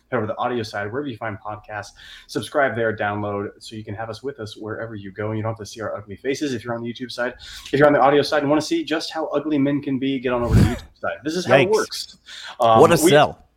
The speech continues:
Speaker 1: we are
Speaker 2: This man.
Speaker 1: talking, <laughs>
Speaker 2: What
Speaker 1: we
Speaker 2: a
Speaker 1: are
Speaker 2: sell.
Speaker 1: talking, uh, simply about Kirby Smart taking what he wants, getting what he wants, filling holes in the defense one more time. And like you said, Daniel, there is no need to say too many defensive linemen because it's the S E C,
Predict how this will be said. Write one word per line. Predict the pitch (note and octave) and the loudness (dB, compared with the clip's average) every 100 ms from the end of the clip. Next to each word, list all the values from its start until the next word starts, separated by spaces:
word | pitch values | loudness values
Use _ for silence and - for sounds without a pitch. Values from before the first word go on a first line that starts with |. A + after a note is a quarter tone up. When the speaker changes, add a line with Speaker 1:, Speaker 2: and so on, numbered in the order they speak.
| _ | _
Speaker 1:
we | - F#3+ | 2 8
are | G3+ G3 | 10 10
Speaker 2:
This | G3 G3+ | 8 6
man. | F3 | 6
Speaker 1:
talking, | A2 F#3 C3+ - - - | 4 4 2 -8 -10 -2
<laughs> | F#3 | 0
Speaker 2:
What | C#3 - | 2 2
Speaker 1:
we | |
Speaker 2:
a | F3+ | 0
Speaker 1:
are | |
Speaker 2:
sell. | - C#3 C3+ | 0 0 0
Speaker 1:
talking, | C3+ C#3+ D3 C3+ - - - B2 | -4 0 0 0 -14 -20 -16 -6
uh, | G#2+ G2 G2 F#2 E2+ | -4 -4 -6 -8 -10
simply | - D3+ C3+ A#2 | -8 -6 -6 -6
about | G2 G2 G2+ - _ _ _ _ | -6 -6 -8 -12 _ _ _ _
Kirby | F3+ F#3+ | -6 -6
Smart | - G#2+ G#2 | -6 -10 -8
taking | C3 C3 C3 | -10 -8 -8
what | A#2+ A2+ | -8 -8
he | |
wants, | A#2 G2 G2 | -10 -12 -14
getting | B2 G3+ F#3 | -6 -4 -4
what | B2+ G#2+ | -6 -8
he | A2+ | -10
wants, | G#2 G2+ | -12 -14
filling | - C3 B2 | -14 -12 -10
holes | A2+ D3 C#3 C#3 | -8 -8 -8 -10
in | B2+ | -14
the | A#2 | -12
defense | A2+ A#2 A2+ A2+ | -14 -14 -16 -12
one | D#3 D#3+ | -10 -8
more | A#2 | -8
time. | - G#2+ G#2+ - - - - | -10 -12 -12 -18 -20 -20 -8
And | C3 | -6
like | D3 | -6
you | D#3 | -8
said, | - F#2 | -10 -14
Daniel, | F#2 F#2+ | -14 -14
there | G#2 G#2 | -12 -8
is | C#3+ D3 C3+ | -8 -6 -4
no | A#2+ C3+ | -4 -4
need | C3+ B2+ B2+ B2+ - - | -6 -6 -6 -8 -12 -18
to | A#2+ | -14
say | G#2+ - A2+ | -12 -8 -8
too | G#2+ - G3+ F#3+ | -10 -10 -8 -6
many | D3 A#2+ A#2 | -4 -4 -4
defensive | G#2+ G#2+ G#2+ G2 | -8 -10 -14 -10
linemen | F#2+ G#2 A#2 | -10 -10 -12
because | G#2+ G#2+ G2 | -12 -14 -14
it's | - | -14
the | G#2 G2+ | -8 -6
S | - D#4 | -6 -8
E | D#4+ | -10
C, | - - | -8 -10